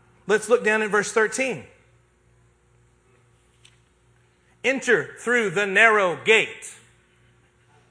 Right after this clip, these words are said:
The East Side Story. "For wide is the gate and broad is the road that leads to destruction, and many enter through it. But small is the gate and narrow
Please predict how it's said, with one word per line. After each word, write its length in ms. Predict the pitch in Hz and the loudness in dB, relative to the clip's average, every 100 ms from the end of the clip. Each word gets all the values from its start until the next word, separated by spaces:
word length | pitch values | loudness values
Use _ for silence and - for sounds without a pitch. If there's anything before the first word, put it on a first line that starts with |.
| _ _ _ _ _ _ _ _ _ _ _ | _ _ _ _ _ _ _ _ _ _ _
The 120 | - 208 262 | -8 -4 -4
East 180 | 233 | -2
Side 460 | - 220 185 160 139 | 4 6 6 4 -4
Story. 540 | - - 277 214 135 104 - - | -8 -4 2 2 0 -6 -20 -6
"For 180 | 233 233 | -2 6
wide 340 | 233 247 277 | 8 10 8
is 140 | 277 | 4
the 100 | 196 | -2
gate 280 | 202 214 208 202 | 2 2 2 0
and 180 | 202 180 | -4 -2
broad 380 | 190 202 233 | 2 6 6
is 160 | 233 226 | 4 2
the 80 | 214 | 2
road 220 | 208 202 | 2 2
that 140 | 190 | 0
leads 260 | 180 185 185 | -2 -4 -6
to 80 | 190 | -8
destruction, 640 | 160 160 190 170 - 139 135 | -8 -4 -2 -2 -4 -10 -8
and 280 | 165 165 175 | -8 -4 -2
many 440 | 208 233 254 247 - - | 0 2 0 -2 -14 -6
enter 580 | 190 196 196 202 190 190 - | -2 -2 0 0 0 -4 -16
through 280 | - - 160 | -6 -4 -2
it. 160 | 110 - - _ _ _ _ _ _ _ _ _ _ _ _ _ _ | -6 -12 -20 _ _ _ _ _ _ _ _ _ _ _ _ _ _
But 180 | 196 196 | -2 -2
small 640 | - - 196 196 214 233 | -6 -4 4 6 8 6
is 240 | 233 208 147 | 4 0 -4
the 80 | 185 | -4
gate 480 | 165 156 151 - - _ - | -2 -2 -4 -14 -20 _ -6
and 220 | 180 180 | -4 0
narrow 520 | 180 202 190 156 123 | 2 2 4 2 0